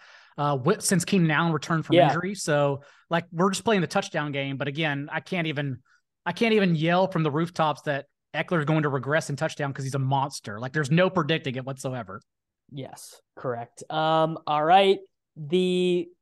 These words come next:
Speaker 2: Baltimore Ravens, I mean, just a festival of sadness if Lamar doesn't play. Justin Tucker, Mark Andrews are, are the only playable Ravens. I, I, I certainly can't get to Dobbins. I mean, you wanna talk about, d-, d-,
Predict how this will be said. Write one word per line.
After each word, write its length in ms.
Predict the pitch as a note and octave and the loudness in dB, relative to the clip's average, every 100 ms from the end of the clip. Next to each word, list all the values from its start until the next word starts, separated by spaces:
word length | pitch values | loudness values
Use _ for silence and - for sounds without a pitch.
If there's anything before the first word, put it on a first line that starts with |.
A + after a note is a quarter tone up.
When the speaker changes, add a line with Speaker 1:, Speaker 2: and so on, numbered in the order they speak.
| _ | _
Speaker 2:
Baltimore 600 | D3+ F#3+ F#3+ G3 F#3 E3+ | 0 4 4 2 -2 0
Ravens, 480 | D#3 D3+ D3 C#3+ C#3+ | 0 -4 -6 -8 -8
I 80 | D3 | -6
mean, 160 | D3 | -6
just 200 | D3 D#3 | -6 -6
a 60 | D3 | -6
festival 540 | - C#3 C3+ C#3+ C3+ | -2 -2 -2 -6 -4
of 120 | B2+ - | -4 -4
sadness 480 | B2+ B2 B2+ B2+ | -6 -4 -8 -8
if 120 | C3 - | -10 -8
Lamar 280 | B2+ B2+ B2+ | -4 -2 -2
doesn't 280 | B2+ B2+ B2 | -2 -6 -6
play. 460 | C3 B2 B2 B2+ _ _ _ | -4 -2 -2 -4 _ _ _
Justin 320 | - D3 - | 0 0 0
Tucker, 360 | C3+ C3 C3 B2+ | -2 -2 -2 -4
Mark 260 | B2 B2 D#3 | -2 -4 -4
Andrews 480 | F3+ F#3 F#3+ G#3 | -4 -4 -6 -4
are, 240 | D#3 C3+ B2+ | -2 -2 0
are 180 | C3+ C3 | -2 -2
the 160 | C3 | -4
only 280 | A#2+ D3+ E3 | -6 -6 -8
playable 600 | - D3 E3+ F#3 F#3+ G3 - | -6 -2 -2 0 -2 -2 -6
Ravens. 400 | B2+ A#2+ A#2+ B2 | -4 -4 -6 -4
I, 180 | D3 - | -2 -2
I, 160 | C#3+ C#3 C#3+ | -6 -6 -6
I 120 | C#3 | -6
certainly 400 | - E3+ D3+ C3+ | -4 -4 -4 -6
can't 320 | C#3+ C3 C3+ | -6 -8 -2
get 260 | D#3 G3+ - _ _ _ | 0 0 -2 _ _ _
to 100 | C#3 | -4
Dobbins. 600 | B2+ B2 B2+ B2+ B2 B2 - | 0 2 2 -2 -6 -8 -2
I 120 | D#3 | 0
mean, 360 | D#3 D3+ C#3 C#3 _ _ _ - | 0 -2 -4 -12 _ _ _ -18
you 140 | D#3+ F3 | -4 2
wanna 180 | A3 G#3+ | 4 6
talk 260 | G#3 F#3 | 4 4
about, 320 | F3 D3+ D#3 D#3 D#3+ E3+ D#3 | 2 2 0 -2 -16 -20 -20
d-, 360 | D#3+ E3+ D#3 | -14 -14 -12
d-, 20 | D#3 | -10